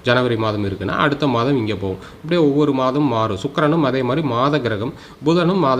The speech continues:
கிரகம், ஒவ்வொரு மாதத்துக்கு மாறும். செவ்வாய் பார்த்தீங்கன்னா ஒன்றரை மாதத்துக்கு ஒரு தடவை மாறிக்கொண்டே இருப்பார். ஒவ்வொரு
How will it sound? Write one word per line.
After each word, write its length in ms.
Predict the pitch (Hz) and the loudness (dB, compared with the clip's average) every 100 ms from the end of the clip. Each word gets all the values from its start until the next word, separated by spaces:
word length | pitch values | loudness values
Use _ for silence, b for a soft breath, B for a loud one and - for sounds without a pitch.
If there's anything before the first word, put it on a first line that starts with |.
| 120 | 0
கிரகம், 220 | 110 110 | 0 0
ஒவ்வொரு 180 | 139 127 117 | 0 0 0
மாதத்துக்கு 420 | 113 110 139 135 101 | -2 -4 -4 -2 -2
மாறும். 280 | 104 104 104 - | -2 -2 -6 -4
செவ்வாய் 360 | 165 185 202 160 | -4 0 -2 0
பார்த்தீங்கன்னா 400 | 143 - 107 139 214 B B - | 0 0 -2 -2 -4 B B -2
ஒன்றரை 300 | 147 185 214 196 151 | 0 2 0 2 2
மாதத்துக்கு 500 | 151 147 139 131 180 151 | 2 2 0 -4 -2 0
ஒரு 100 | 127 120 | 0 0
தடவை 220 | 117 170 233 - - - 110 | 0 0 -4 -12 -20 -6 -2
மாறிக்கொண்டே 500 | 127 127 127 117 123 110 | 0 0 0 0 0 -2
இருப்பார். 440 | 107 107 110 104 110 | -4 -2 0 0 0
ஒவ்வொரு 220 | 120 | 0